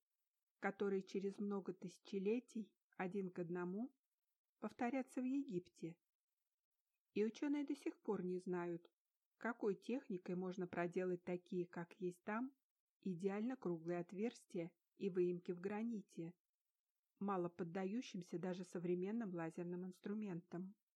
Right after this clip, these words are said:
А ещё там подводные, естественно, сейчас подводные,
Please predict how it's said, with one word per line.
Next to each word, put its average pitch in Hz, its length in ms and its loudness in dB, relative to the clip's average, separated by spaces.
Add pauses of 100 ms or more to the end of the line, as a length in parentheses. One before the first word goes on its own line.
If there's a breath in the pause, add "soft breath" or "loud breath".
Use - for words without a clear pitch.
(680)
А 214 100 0
ещё 208 260 2
там 202 200 -2
подводные, 185 800 0 (640)
естественно, 196 580 0
сейчас 190 420 -2
подводные, 175 720 -2